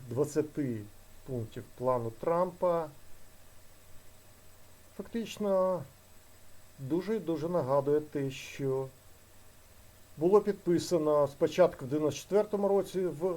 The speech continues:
норвезькій столиці, а потім ще було підписані декілька документів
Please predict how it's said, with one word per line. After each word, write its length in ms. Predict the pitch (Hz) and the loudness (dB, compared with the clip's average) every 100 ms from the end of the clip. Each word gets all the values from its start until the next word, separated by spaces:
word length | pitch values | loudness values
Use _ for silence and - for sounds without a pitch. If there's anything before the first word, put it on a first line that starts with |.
| - - | -6 -2
норвезькій 560 | 160 170 170 151 160 | 4 6 4 2 -6
столиці, 800 | 151 180 160 156 151 - 156 147 139 - - - - - - | 0 2 4 2 0 -2 -4 -4 -10 -20 -20 -20 -20 -20 -4
а 120 | 214 | -2
потім 720 | 220 226 214 214 196 190 185 175 - - - - - - - - | 2 2 2 2 2 0 -2 -6 -14 -20 -20 -20 -20 -20 -20 -20
ще 440 | - - - 190 190 | -14 -12 -6 -2 -2
було 260 | 160 160 | -2 -2
підписані 580 | 156 135 160 151 156 143 | -2 -6 -8 -6 -4 -4
декілька 540 | 120 151 151 135 113 123 | 4 6 6 2 -2 -4
документів 720 | 127 156 175 185 175 180 | -4 -4 -2 -4 -4 -4